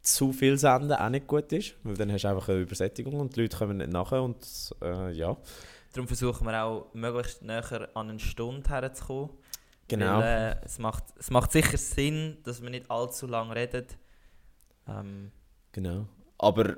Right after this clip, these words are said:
Speaker 1: wir haben viele schöne Sachen dürfen besprechen. Ich find's auch immer wieder schön, äh, können wir deine Karriere so quasi nebenbei begleiten mit, mit dem Podcast.
Speaker 2: Ich müsste dann mal, wenn alles vorbei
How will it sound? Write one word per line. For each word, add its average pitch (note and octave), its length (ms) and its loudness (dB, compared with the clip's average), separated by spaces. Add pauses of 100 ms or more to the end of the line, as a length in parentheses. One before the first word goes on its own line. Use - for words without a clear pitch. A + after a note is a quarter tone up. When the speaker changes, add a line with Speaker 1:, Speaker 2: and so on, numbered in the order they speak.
Speaker 1:
wir G#2+ 220 2
haben A2 320 2 (460)
viele B2 1000 2 (560)
schöne A2+ 340 4
Sachen B2 300 8
dürfen B2 220 0
besprechen. B2+ 580 4
Ich - 140 -2
find's G2+ 240 0
auch F#2+ 160 8
immer G2 200 4
wieder F#2 160 2
schön, F#2+ 340 2 (540)
äh, D#2+ 280 2
können E2+ 200 0
wir E2 60 -2
deine F2 200 2
Karriere F2 720 4 (420)
so G#2 300 0 (120)
quasi G2 320 4
nebenbei F#2+ 480 2
begleiten F2 580 0
mit, A#2+ 200 -6
mit A#2+ 160 -6
dem A#2+ 100 -4
Podcast. - 540 -4 (100)
Speaker 2:
Ich B2+ 160 -4
müsste C3 280 -8
dann A#2+ 160 -4
mal, A2+ 340 -6
wenn A2 120 -8
alles C#3 300 2
vorbei C3+ 200 -8